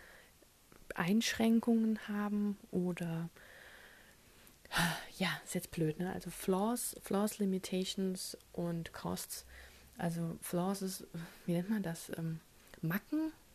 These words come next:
äh, sagt man auch, aber das sind eher so charakterliche Macken oder Eigenheiten. Also wenn,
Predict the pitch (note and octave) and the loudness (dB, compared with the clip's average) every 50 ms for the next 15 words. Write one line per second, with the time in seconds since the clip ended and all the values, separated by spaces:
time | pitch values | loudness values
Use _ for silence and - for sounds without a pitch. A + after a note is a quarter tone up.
0 | - - - - G#3+ G3+ G3 F#3+ G3+ G3+ - - G#3+ G3+ G3 G3 G3+ G#3+ G#3 - | -18 -16 -6 -4 -2 -2 -2 -2 -2 -2 -2 -2 -4 -4 -2 -2 -2 -2 -2 -2
1 | - F3+ F3 F3+ F3 - F3+ F3+ F3 F3 F3 - F3 - - E3 - F3+ - - | -2 -4 -2 -4 -4 -6 -6 -4 -4 -4 -6 -6 -8 -8 -8 -8 -8 -8 -10 -4
2 | - A3+ G#3+ G#3 G#3+ G#3+ - G3+ F#3+ F#3+ G3+ - - G#3+ G3 - F3 E3+ - - | -4 -2 0 0 -2 -2 -2 -2 -2 -2 -4 -2 -4 -2 -2 -2 -4 -6 -6 -4
3 | E3+ F#3 - G#3 G#3 - - G#3+ G#3+ G#3+ - G#3+ G#3 - - - - - - - | -4 -4 -2 -2 -4 -4 -4 -6 -6 -6 -6 -8 -10 -10 -12 -18 -18 -18 -18 -18
4 | - - - - - F#3 F3 F3+ F3 E3+ F3 F3+ F3+ | -18 -18 -20 -10 -8 -6 -4 -4 -2 -2 -2 -4 -4